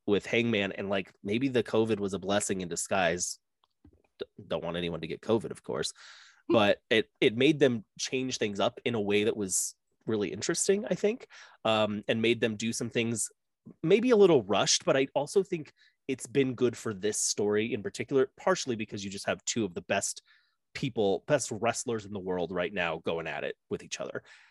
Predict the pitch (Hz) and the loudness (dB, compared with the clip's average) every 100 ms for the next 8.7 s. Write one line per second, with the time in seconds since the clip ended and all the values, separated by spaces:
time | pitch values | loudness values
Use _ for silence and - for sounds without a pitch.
0 | _ _ 113 113 110 107 98 - _ _ | _ _ 0 0 0 -4 -8 -10 _ _
1 | _ _ _ _ _ _ _ _ 110 127 | _ _ _ _ _ _ _ _ -6 0
2 | 147 156 156 104 98 98 104 101 101 127 | 2 4 2 2 -2 -2 -4 -4 0 0
3 | 123 - 135 123 113 101 - _ _ _ | 2 0 0 2 0 0 -4 _ _ _
4 | _ _ _ _ _ _ _ _ - - | _ _ _ _ _ _ _ _ -20 -16
5 | - 123 165 165 156 139 139 135 - - | -2 0 2 2 4 4 4 0 -6 -12
6 | _ _ _ - 107 - 104 - - 71 | _ _ _ -12 -12 -6 -6 -4 -6 -8
7 | - - - _ _ _ _ _ - 90 | -8 -8 -10 _ _ _ _ _ -6 -4
8 | - 53 50 - - 78 - | -2 -6 -6 -10 -10 -10 -12